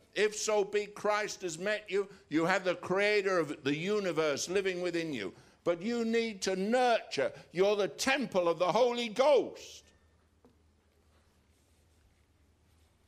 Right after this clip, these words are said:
And God doesn't want the temple of the Holy Ghost falling to pieces. He intends us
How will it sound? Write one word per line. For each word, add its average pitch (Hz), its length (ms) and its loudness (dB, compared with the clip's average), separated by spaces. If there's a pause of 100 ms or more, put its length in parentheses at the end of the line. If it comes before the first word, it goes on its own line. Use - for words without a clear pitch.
(200)
And 156 260 0
God 294 460 4
doesn't 214 360 2
want 208 240 2
the 196 120 0
temple 233 460 0
of 202 100 2
the 196 140 4
Holy 214 340 4
Ghost 214 440 2 (260)
falling 233 480 4
to 220 100 0
pieces. 185 800 -6 (1500)
He 156 120 2
intends 185 640 2
us 127 400 -2